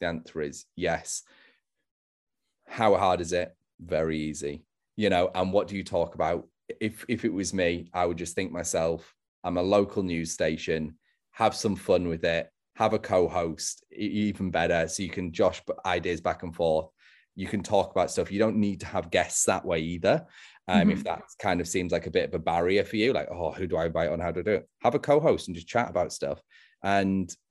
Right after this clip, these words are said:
Speaker 1: you know, also you don't, at that point, you don't need to worry about huge download numbers and all that craziness because you're a local celebrity.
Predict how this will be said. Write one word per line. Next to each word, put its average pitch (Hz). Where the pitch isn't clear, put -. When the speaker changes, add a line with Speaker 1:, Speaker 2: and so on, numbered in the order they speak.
Speaker 1:
you 110
know, 110
also 131
you 110
don't, 117
at 107
that 113
point, 113
you 95
don't 110
need 104
to 101
worry 104
about 85
huge 90
download 85
numbers 80
and 82
all 82
that 82
craziness 80
because 87
you're 95
a 98
local 95
celebrity. 85